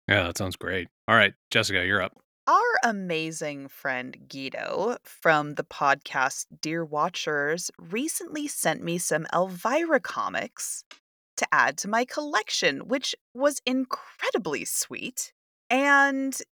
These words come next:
Speaker 2: he wanted to help me get my Elvira collection off the ground, so he sent me some of his duplicates he had, so I was super excited to get those. He sent me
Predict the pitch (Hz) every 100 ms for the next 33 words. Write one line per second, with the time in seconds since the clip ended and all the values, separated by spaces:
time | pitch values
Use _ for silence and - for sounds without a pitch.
0 | - - 294 320 294 247 233 233 208 202
1 | 190 180 165 160 151 175 185 - 156 143
2 | - 147 135 147 139 135 135 135 156 156
3 | 160 170 - 147 - 139 156 - - 180
4 | 175 - 147 - 147 123 131 - 147 143
5 | 139 - - - - 269 240 - - -
6 | - 190 190 185 - - 170 170 - 196
7 | 202 190 196 175